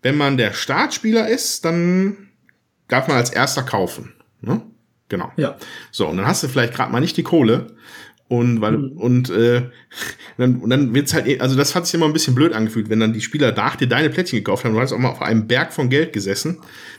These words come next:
Speaker 1: den
Speaker 2: Ja.
Speaker 1: du nicht mehr umsetzen konntest. Das war, das war, also, ich weiß nicht, ob das sowas, ob sowas simultan besser funktioniert oder mit so einer zweiten Simultanwahl, keine Ahnung.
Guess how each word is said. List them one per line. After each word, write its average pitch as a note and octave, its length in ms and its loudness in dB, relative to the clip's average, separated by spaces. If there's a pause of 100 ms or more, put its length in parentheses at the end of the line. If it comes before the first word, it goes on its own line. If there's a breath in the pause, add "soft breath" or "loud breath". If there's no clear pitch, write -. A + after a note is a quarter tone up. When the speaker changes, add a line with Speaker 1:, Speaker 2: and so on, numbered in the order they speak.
(100)
Speaker 1:
den - 100 -6
Speaker 2:
Ja. A2 60 6
Speaker 1:
du A2+ 60 6
nicht - 120 0
mehr A#2+ 120 2
umsetzen A2 420 2
konntest. F2+ 320 -6
Das A#2+ 140 0
war, A2+ 120 2
das C3 280 0
war, C#3 240 0 (260 loud breath)
also, C3 240 2 (680 loud breath)
ich - 120 -8
weiß D#3 160 0
nicht, D#3 100 -2
ob C3 80 -2
das B2+ 120 -2
sowas, A#2 340 -4
ob A#2 100 -4
sowas A#2 220 -2
simultan B2 580 2
besser G#3+ 280 0
funktioniert F#3+ 560 0
oder D3 120 2
mit A#2 120 2
so A#2+ 40 0
einer G#2+ 160 0
zweiten F#3 960 -2
Simultanwahl, E3+ 1040 0
keine - 260 -10
Ahnung. G#2 320 -4